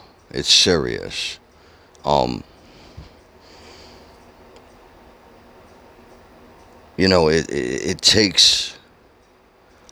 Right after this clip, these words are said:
a lot of mental, uh,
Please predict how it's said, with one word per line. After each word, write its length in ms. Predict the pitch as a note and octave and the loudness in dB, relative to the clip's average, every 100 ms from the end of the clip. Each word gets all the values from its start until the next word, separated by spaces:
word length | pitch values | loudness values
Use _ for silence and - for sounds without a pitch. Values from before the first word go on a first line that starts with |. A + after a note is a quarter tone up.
| - - | -6 0
a 100 | D#2+ | 2
lot 540 | D#2 F2 F2 E2+ - | 2 2 2 2 -2
of 160 | D#2 - | -8 -6
mental, 1000 | D#2+ F2 F2 F2+ F2 - D#2 D2 C2 G1+ - - _ _ _ _ _ - _ _ _ - - - - - - - - - - - - - - - - - - | -4 -2 0 -2 -2 -2 -2 -2 -4 -8 -16 -20 _ _ _ _ _ -20 _ _ _ -20 -20 -20 -20 -20 -20 -20 -20 -20 -20 -20 -20 -20 -20 -20 -20 -12 -2
uh, 300 | C#2+ B1 | 0 0